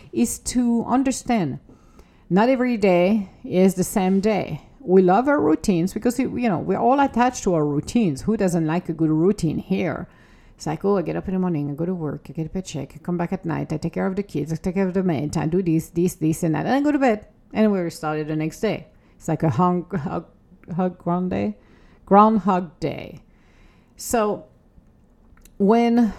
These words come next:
we're looking at our life and how amazing it is, we have options. We don't have to stay where we are. We can move forward and decide that, "Whoa,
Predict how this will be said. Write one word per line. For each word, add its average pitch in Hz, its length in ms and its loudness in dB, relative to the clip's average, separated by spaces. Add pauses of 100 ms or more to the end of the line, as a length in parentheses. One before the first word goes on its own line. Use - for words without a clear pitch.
(140)
we're 196 160 2
looking 302 340 -2
at 233 80 0
our 170 140 2
life 160 540 0
and 185 200 -2
how 233 160 0
amazing 220 400 0
it 156 120 -2
is, - 400 -6 (400)
we 208 140 4
have 311 420 -2
options. - 680 -4
We 190 120 -2
don't 262 180 0
have 269 260 -2
to 240 100 -2
stay 208 240 0
where 214 200 0
we 202 160 0
are. 151 220 0
We 190 160 0
can 285 340 -2
move 269 260 0
forward 180 600 0
and 180 260 0
decide 185 680 -4 (420)
that, 190 420 2 (120)
"Whoa, 202 420 2